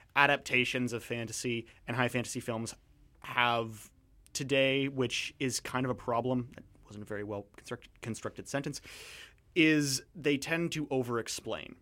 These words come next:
They tend to get very lore heavy. And I think that part of the problem with that is that people look at something like, uh, the world Tolkien created, which does make sense with these very elaborate rules.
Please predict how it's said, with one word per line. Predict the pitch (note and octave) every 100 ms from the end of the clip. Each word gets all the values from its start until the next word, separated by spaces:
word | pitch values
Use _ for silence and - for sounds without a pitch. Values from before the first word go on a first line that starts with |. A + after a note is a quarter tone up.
| _ -
They | C3
tend | D3 C#3+
to |
get | C3+ A#2
very | A2+ B2+ A#2+
lore | A2+ G#2+ G#2+
heavy. | G2+ G#2 F#2
And | A2+
I | B2
think | - E3+ F3+
that | F#3 C3 - - - -
part | - - E3 F3
of | F3+ D#3
the | C#3+
problem | - - A#2 A#2+ C3 C3 C3 - - -
with | C3
that | C3 A#2+
is | B2+ A#2
that | A2+ -
people | C#3 C3 C#3 C3 A#2
look | A#2 -
at | B2
something | - B2 A2+ A#2 A2
like, | G#2 G2+ G2+ - -
uh, | A2+ A2+
the | A2+
world | A#2 A#2 A2+
Tolkien | - G#2+ D3+ D3+
created, | - D#3 E3 D3+
which | A2+ -
does | A#2 A2 A2+
make | G#2+ G#2 -
sense | - G2+ G2+ -
with | -
these | G#2+
very | G2 G#2+ G#2+
elaborate | G#2 G2 F#2 G2+ F#2+ F#2
rules. | G#2 G#2+ D3 G#3